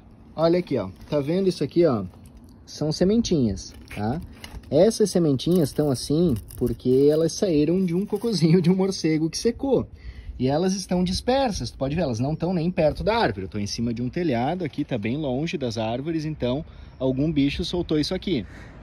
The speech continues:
Então essa é só uma das funções do morcego no ecossistema, que é a dispersão de sementes. Inclusive tem árvores em que a semente precisa obrigatoriamente passar pelo sistema digestório de algum animal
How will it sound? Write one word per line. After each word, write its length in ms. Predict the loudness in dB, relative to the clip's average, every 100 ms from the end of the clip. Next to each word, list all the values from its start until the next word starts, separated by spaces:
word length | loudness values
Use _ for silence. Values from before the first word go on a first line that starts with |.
| 4
Então 180 | 6 8
essa 400 | 6 4 2 -2 2
é 120 | 2
só 240 | 4 4
uma 320 | 6 6 6
das 200 | 6 4
funções 440 | 4 0 4 4 4
do 80 | 2
morcego 400 | 2 2 2 4
no 60 |
ecossistema, 600 | 2 0 -4 0 2 2
que 100 | 2
é 40 | 2
a 20 |
dispersão 560 | 2 4 4 4 2 2
de 80 |
sementes. 500 | 2 2 2 2 0
Inclusive 460 | 0 2 2 2 2
tem 180 | 4 6
árvores 400 | 6 4 0 -2
em 80 | 2
que 100 | 2
a 60 |
semente 400 | 2 2 2 0
precisa 460 | 0 2 4 2 4
obrigatoriamente 1040 | 6 6 4 2 4 4 4 2 0 0
passar 480 | 2 2 4 4 6
pelo 180 | 2 -2
sistema 420 | -4 2 2 4
digestório 540 | 0 -2 4 6 6
de 80 | 4
algum 220 | 2 2
animal 400 | 2 6 6 4